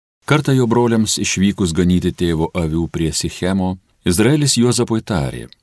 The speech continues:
„Tavo broliai gano avis prie Sichemo. Eik šen,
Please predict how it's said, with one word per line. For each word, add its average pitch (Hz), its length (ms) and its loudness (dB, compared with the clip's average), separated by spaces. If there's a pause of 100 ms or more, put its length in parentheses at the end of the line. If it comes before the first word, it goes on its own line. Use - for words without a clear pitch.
(200)
„Tavo 80 200 -2
broliai 95 460 2
gano 85 460 0
avis 80 320 -4
prie 85 180 -4
Sichemo. 85 600 -4 (360)
Eik 123 220 0
šen, 95 440 0